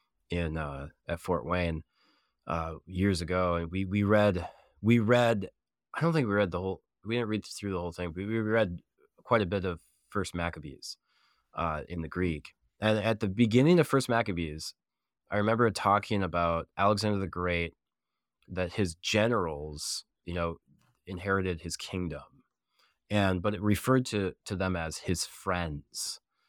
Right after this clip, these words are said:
And so this word, what is it, philos, uh, can mean,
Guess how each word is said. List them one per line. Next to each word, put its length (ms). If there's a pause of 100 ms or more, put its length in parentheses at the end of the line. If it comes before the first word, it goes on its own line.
(220)
And 120
so 120
this 240
word, 720 (120)
what 120
is 120
it, 100
philos, 760 (500)
uh, 380 (580)
can 320
mean, 580